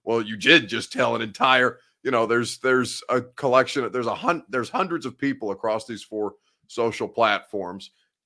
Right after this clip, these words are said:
total, based on the number that I'm looking at right now. There is, uh, there's hundreds of people watching this live, Joey. So you literally did just tell people.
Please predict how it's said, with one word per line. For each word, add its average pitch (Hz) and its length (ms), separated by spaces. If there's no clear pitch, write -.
total, 120 480
based 113 320
on 117 120
the 113 80
number 117 240
that 110 120
I'm 107 100
looking 113 240
at 104 160
right 101 200
now. 98 280
There 156 320
is, 151 220
uh, 147 320
there's 139 160
hundreds 160 340
of 127 60
people 135 320
watching 113 400
this 104 160
live, 104 260
Joey. 67 240
So - 120
you 104 180
literally 120 300
did 123 280
just - 280
tell 92 160
people. 90 420